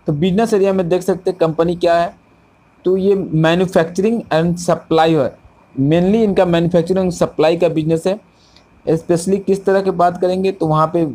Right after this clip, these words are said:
well managed ट्वेंटी फ़ोर इंटू सेवन कंप्लीट कस्टमर शेयर केयर प्रोवाइड करते हैं नेटवर्क। त्रिवेणी टरबाइन focus on providing the best service in the industry।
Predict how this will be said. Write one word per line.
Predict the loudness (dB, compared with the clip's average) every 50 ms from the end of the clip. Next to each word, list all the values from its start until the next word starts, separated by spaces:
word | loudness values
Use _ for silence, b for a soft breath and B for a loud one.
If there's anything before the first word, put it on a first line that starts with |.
| -4 -2
well | 0 2 2 2 2
managed | 2 2 2 2 2 0 0 -2 -6 _ _ b b b b b b _ _ -2
ट्वेंटी | 0 0 0 0 -2 -2 -2
फ़ोर | 0 0 0 2 2
इंटू | 0 0 -2 -2
सेवन | 0 0 0 0 0 -2 -2 -6 -10 -14 -20 _ _ _ -2
कंप्लीट | -2 -2 0 2 0 0 0 2
कस्टमर | 0 0 0 2 0 0 0 2 0 0
शेयर | -2 -2 0 2 2 2 0 -2 -6 -8 _ _ _ -20 -20 -10 _
केयर | 0 2 2 2 0 -2 -2
प्रोवाइड | 0 2 2 2 2 2
करते | 2 0 0 2 0
हैं | 0
नेटवर्क। | 0 0 0 0 0 0 0 0 -4 -10 _ _ -2
त्रिवेणी | 0 0 2 2 0 0 0
टरबाइन | 0 0 0 2 0 0 -2
focus | -2 -2 -2 -2 -2 -2 0 -2
on | -4 -4 -4
providing | -2 -2 0 2 2 2 2 0 0 -2 -4 -4 -8 b b b b b b b b b -4
the | -2 0 0 -2 -2 -2 0
best | 2 2 2 0 -2 -4
service | -2 0 0 0 0 0 -2 -2 -4 -8 -12 -6 -4
in | -2 0
the | 0 0 0
industry। | 0 0 -2 -4 -6 -10 -12 -12